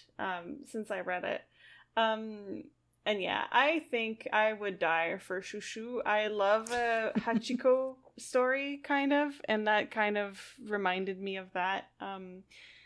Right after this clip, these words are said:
Speaker 1: Chouchou is adorable. I love the way he's drawn. He looks kinda silly, but also cute,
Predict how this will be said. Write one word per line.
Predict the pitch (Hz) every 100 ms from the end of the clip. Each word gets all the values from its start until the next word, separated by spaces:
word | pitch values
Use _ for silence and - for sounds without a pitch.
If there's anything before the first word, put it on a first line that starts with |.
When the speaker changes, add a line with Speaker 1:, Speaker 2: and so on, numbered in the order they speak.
| _
Speaker 1:
Chouchou | - 233 220 240 214 202
is | 196 - -
adorable. | 185 240 262 262 262 254 254 254 247
I | 208
love | 208 214 214
the | 214
way | 214
he's | - 214 202
drawn. | 202 233 226 226 233
He | 240 226
looks | 214 208
kinda | - 226 208
silly, | 202 220 214 220
but | 208
also | 196 196 220
cute, | 202 - 220 220